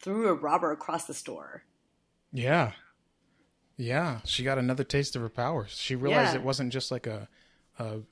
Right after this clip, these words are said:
Speaker 2: ratty old sink that broke, you know?
Speaker 1: And it wasn't during a rainstorm.
Speaker 2: <laughs> Yes, exactly. <laughs> I guess they debunked your, your,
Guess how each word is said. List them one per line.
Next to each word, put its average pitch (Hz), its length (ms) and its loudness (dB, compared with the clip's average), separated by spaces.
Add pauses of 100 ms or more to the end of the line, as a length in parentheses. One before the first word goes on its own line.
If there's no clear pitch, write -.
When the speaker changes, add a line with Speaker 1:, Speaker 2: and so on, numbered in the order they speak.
(100)
Speaker 2:
ratty 127 360 -2
old 123 180 0
sink 135 340 -2
that 113 180 -4
broke, 117 380 -2 (220)
you 113 80 -4
know? 117 140 -4 (160)
Speaker 1:
And 220 100 4
it 202 160 6
wasn't 254 280 4
during 254 160 6
a 240 60 4
rainstorm. 208 540 -4 (540)
Speaker 2:
<laughs> - 60 0 (1000)
Yes, - 300 -2
exactly. 139 720 -2 (420)
<laughs> - 80 2 (2750)
I 120 60 -4
guess 139 200 -2
they 143 140 0
debunked 131 480 0
your, 113 240 -4 (160)
your, 113 340 -6